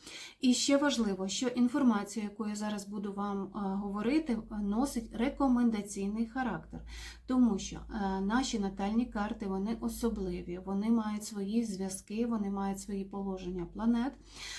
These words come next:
е, тому я наголошую на тому, що це є рекомендаційний, е, такий, така інформація для кожного з нас, щоб показати напрямок, де, що і як. І так, асцендентні овни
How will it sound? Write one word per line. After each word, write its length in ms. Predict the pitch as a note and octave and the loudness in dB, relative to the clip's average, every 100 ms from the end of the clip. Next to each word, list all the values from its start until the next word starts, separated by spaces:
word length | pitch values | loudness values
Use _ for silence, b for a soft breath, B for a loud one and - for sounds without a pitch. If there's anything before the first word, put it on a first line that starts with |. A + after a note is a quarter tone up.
| B - | B -4
е, 260 | G#3+ G#3 G#3+ | -2 -2 0
тому 220 | A#3 A3+ | 4 6
я 240 | A3 A3+ A3+ | 6 6 6
наголошую 680 | G#3 G#3 G#3+ G3+ G#3 - G3 | 4 2 0 -2 -4 -4 -4
на 120 | F#3+ | -4
тому, 300 | - C#4 C4 | 0 2 2
що 160 | A3+ G3+ | -2 -8
це 180 | G#3+ | -6
є 200 | G3+ G3 A3 | -4 -4 0
рекомендаційний, 1200 | A3+ A#3+ B3 A3+ A3+ A3 A3 - F#3 F3 F3 E3+ G3+ | 0 2 4 6 6 2 -4 -4 -2 -2 -4 -4 -6
е, 260 | F3+ F#3 - | -4 -6 -6
такий, 440 | F#3 - F#3+ F3+ B B B B B - | -8 -2 -2 -2 B B B B B -4
така 260 | A3+ A3+ | 0 2
інформація 720 | G#3+ A3 A3 A#3 C4+ F4+ B3 G#3+ | 2 2 2 4 6 4 2 0
для 160 | G#3+ | -2
кожного 480 | A3 B3 A3+ A3 G#3+ | 0 0 2 2 0
з 100 | F#3+ | 2
нас, 360 | B3 E4+ E4+ - | 4 6 4 -6
щоб 360 | - - D#4+ D#4 | -8 0 0 0
показати 640 | A#3+ A3 G3+ B3 D4+ A#3 | -4 -4 0 0 0 0
напрямок, 640 | G#3 D4 B3+ A#3+ G#3+ G3+ | 2 0 0 0 0 -2
де, 240 | G3+ C4+ D#4 | -2 0 -2
що 420 | - A#3 C4 C#4 | -2 -2 -2 -2
і 80 | A#3+ | -4
як. 460 | G#3 F#3 E3 - _ _ _ _ _ _ _ _ _ _ B B B _ | -4 -4 -6 -8 _ _ _ _ _ _ _ _ _ _ B B B _
І 80 | B3 | -2
так, 280 | A3 F3+ - | 0 -2 -2
асцендентні 680 | A#3 - A3+ A#3 D#4 D#4 C4+ - | -4 4 4 6 6 4 0 0
овни 520 | A3+ G3 F#3 G#3 D4+ | -2 -2 -2 -2 -2